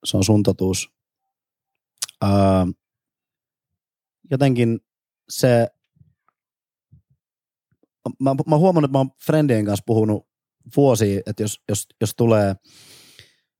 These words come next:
joku tilanne, missä vaikka joku ihminen mogaa jotain, ei, ei hoida jotain asioita hyvin, niin aina vaan tulee s-, tämmönen sanaparsi, että yksilön vastuu.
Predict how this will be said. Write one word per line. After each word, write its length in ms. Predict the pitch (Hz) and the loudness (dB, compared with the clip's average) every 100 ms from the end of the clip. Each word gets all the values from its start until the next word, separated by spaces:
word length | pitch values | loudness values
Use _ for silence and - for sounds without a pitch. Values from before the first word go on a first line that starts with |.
| _ - | _ -2
joku 160 | 131 | 0
tilanne, 300 | 127 135 120 | 2 2 2
missä 180 | 110 107 | 0 0
vaikka 280 | 113 104 - | 0 0 0
joku 380 | 110 - 107 101 _ _ _ _ _ _ _ _ _ | -2 0 0 -2 _ _ _ _ _ _ _ _ _
ihminen 260 | 131 110 107 | -2 0 0
mogaa 320 | 107 110 101 | 2 2 2
jotain, 340 | 101 101 104 101 | 2 -2 -4 -4
ei, 200 | 101 104 - | -6 -6 -2
ei 100 | 101 | 0
hoida 280 | 107 101 95 | 2 0 -2
jotain 240 | 101 98 | -4 -4
asioita 400 | 95 101 92 92 | -4 -4 -4 -4
hyvin, 260 | 110 101 95 | -4 -4 -6
niin 220 | 101 - - | -10 -12 -4
aina 200 | 135 131 | -2 2
vaan 140 | 123 | 0
tulee 340 | 117 113 107 98 _ _ _ _ _ _ _ _ _ _ _ _ - | 2 2 0 -4 _ _ _ _ _ _ _ _ _ _ _ _ -12
s-, 260 | - - - | -8 -6 -6
tämmönen 320 | - 104 101 98 | -2 0 2 0
sanaparsi, 580 | - 104 92 98 95 | 0 -2 -2 -4 -4
että 240 | 92 90 - | -6 -10 -4
yksilön 380 | 139 - 113 101 | -4 -2 0 0
vastuu. 440 | 95 - - - | -2 -4 -8 -14